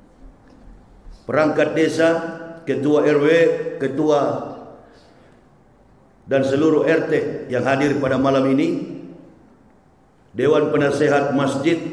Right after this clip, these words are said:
Al-Muhsinin, aparat keamanan yang kami muliakan, para alim,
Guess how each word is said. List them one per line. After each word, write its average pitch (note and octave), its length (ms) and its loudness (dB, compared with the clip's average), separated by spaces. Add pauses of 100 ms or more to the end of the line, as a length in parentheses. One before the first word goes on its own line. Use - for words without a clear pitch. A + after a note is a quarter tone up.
Al-Muhsinin, C#3+ 1200 -2 (1900)
aparat C#3 480 2
keamanan D#3+ 800 0 (4000)
yang B2+ 240 -4
kami D3+ 320 0
muliakan, D3+ 640 0
para D3+ 240 0
alim, D#3+ 640 0